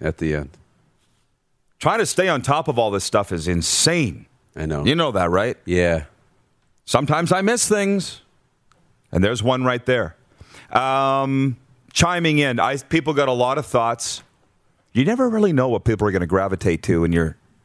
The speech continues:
Speaker 2: in your show topics, right?
Speaker 1: I know. That's true.
Speaker 2: And they're gravitating to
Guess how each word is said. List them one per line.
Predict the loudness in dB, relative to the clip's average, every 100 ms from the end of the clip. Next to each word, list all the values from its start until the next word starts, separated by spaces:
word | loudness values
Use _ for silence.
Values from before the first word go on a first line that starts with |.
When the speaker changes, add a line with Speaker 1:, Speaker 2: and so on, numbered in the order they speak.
| -4
Speaker 2:
in | 0
your | 0
show | 0 0
topics, | 0 -4 -6 -4
right? | 0
Speaker 1:
I | 0
know. | 0 -2 -6 -12 -20 -16
That's | -12 -10
true. | -4 0
Speaker 2:
And | 0 0 0
they're | 0
gravitating | 0 0 -2 0 0 0 -2
to | 0 0 0 0 -2